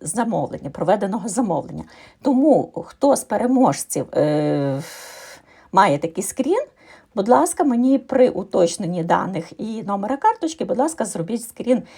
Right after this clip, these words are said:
цього самого замовлення, тільки вже із датою. Ну, правила є правила, тому відступати від них не будемо. Всіх вітаю!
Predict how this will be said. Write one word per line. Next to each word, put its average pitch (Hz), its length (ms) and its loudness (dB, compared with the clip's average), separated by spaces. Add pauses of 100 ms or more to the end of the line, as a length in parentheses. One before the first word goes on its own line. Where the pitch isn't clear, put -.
(140)
цього 190 220 2
самого 190 340 -2
замовлення, 311 640 2
тільки 302 280 -4
вже 190 300 -6
із 175 140 -6
датою. 160 440 0 (380)
Ну, 247 180 2 (640)
правила 339 380 4
є 247 140 -4
правила, - 460 -6
тому 196 200 -2
відступати 240 640 -2
від 147 140 -8
них - 200 -6
не 143 80 -2
будемо. - 400 -6 (800)
Всіх 247 360 4
вітаю! 339 460 2